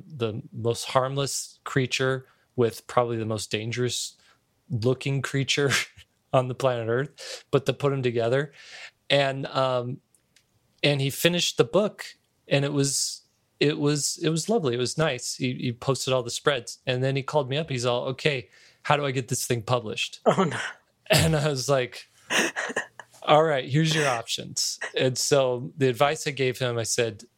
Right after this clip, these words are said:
Speaker 1: um, "This, this thing right here, uh, you're, like, a major publisher isn't gonna be interested in it, probably. Uh,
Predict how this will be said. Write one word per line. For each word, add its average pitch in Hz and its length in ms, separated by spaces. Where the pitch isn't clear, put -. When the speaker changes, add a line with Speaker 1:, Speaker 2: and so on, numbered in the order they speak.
Speaker 1:
um, 110 420
"This, 143 360
this 151 280
thing 156 240
right 131 200
here, 120 580
uh, 107 460
you're, 123 400
like, 127 180
a 117 60
major 127 540
publisher 113 560
isn't 104 240
gonna 104 180
be 104 180
interested 131 580
in 131 120
it, 143 180
probably. 147 600
Uh, 113 420